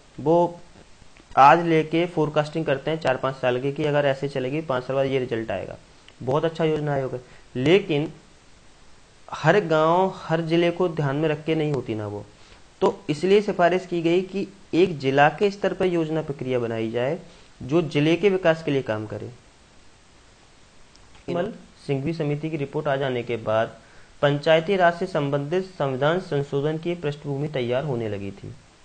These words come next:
इसी समय उन्नीस सौ अट्ठासी में कार्मिक मंत्रालय से संबद्ध संसदीय सलाहकार समिति ने जिला योजना प्रक्रिया पर विचार करने के लिए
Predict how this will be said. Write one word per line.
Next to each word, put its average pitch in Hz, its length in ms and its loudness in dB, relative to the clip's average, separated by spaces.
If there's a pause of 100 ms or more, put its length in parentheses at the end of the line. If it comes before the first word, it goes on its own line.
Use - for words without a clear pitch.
(460)
इसी 196 200 -2
समय 208 420 0
उन्नीस 175 320 0
सौ 196 80 0
अट्ठासी 156 440 -2
में 190 280 -2
कार्मिक 147 360 4
मंत्रालय 143 540 2
से 170 160 -6
संबद्ध 139 440 -2 (540)
संसदीय 160 400 0
सलाहकार 160 420 2
समिति 143 380 -2
ने 151 200 -2
जिला 143 280 2
योजना 156 400 0
प्रक्रिया 151 400 -4
पर 156 160 -2
विचार 143 300 0
करने 135 320 -2
के 127 120 -4
लिए 123 300 -2